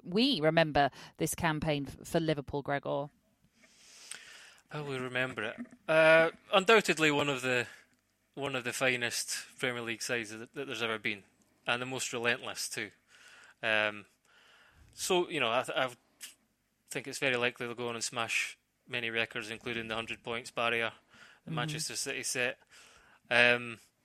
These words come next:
Speaker 2: I just, it's, it's, it's obviously kind of, must be one part of Liverpool fans that is kind of heartbroken with the,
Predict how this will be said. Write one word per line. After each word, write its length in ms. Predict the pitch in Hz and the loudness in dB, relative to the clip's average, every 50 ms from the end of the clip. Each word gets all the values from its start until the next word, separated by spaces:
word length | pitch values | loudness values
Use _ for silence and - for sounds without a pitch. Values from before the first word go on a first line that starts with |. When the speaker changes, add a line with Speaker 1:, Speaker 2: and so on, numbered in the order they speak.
| _ - _ _ _ _ _ _ _ _ _ _ _ _ _ _ _ - - _ _ _ | _ -20 _ _ _ _ _ _ _ _ _ _ _ _ _ _ _ -20 -20 _ _ _
Speaker 2:
I 100 | - 160 | -4 -2
just, 260 | - - - - - - - | 0 0 -2 -2 -2 -2 0
it's, 300 | 185 202 170 160 - - | 2 2 2 2 -2 -2
it's, 460 | - 165 170 190 180 - - - - - _ _ _ - | -2 -2 -2 0 2 2 2 2 0 -4 _ _ _ -2
it's 220 | 165 170 160 - | -2 0 2 4
obviously 480 | 220 220 190 175 - 175 156 151 147 151 - - _ _ - - | 4 4 4 2 0 2 2 2 2 0 -2 -8 _ _ -10 -4
kind 140 | - 185 160 | -2 0 0
of, 160 | 147 131 - - - - - - _ _ _ _ _ _ _ _ | -2 -2 -4 -12 -16 -20 -20 -20 _ _ _ _ _ _ _ _
must 200 | - 180 202 - | -2 0 0 0
be 220 | - 151 139 131 139 - _ _ - - - 175 160 | 2 0 -2 -2 -4 -10 _ _ -18 -18 -18 -10 -4
one 200 | 160 185 170 151 | -2 -2 -2 2
part 260 | - 170 160 147 - | 6 6 6 6 6
of 400 | 135 117 - - - - - - - | 2 -4 -6 -8 -10 -12 -14 -10 -6
Liverpool 400 | 143 135 127 123 - - 131 117 | -6 -4 -4 -6 -8 -8 -8 -6
fans 340 | - - 127 120 120 113 117 | -2 0 0 0 0 -2 -6
that 140 | 131 - | -8 -8
is 220 | - - - - - | -8 -6 -6 -6 -4
kind 120 | - 127 | -6 -6
of 80 | 123 - | -4 -2
heartbroken 540 | 147 143 135 - 127 117 107 - 117 110 107 | 0 0 0 -2 -4 -8 -8 -8 -10 -12 -12
with 120 | 110 104 | -12 -14
the, 100 | 127 110 | -14 -16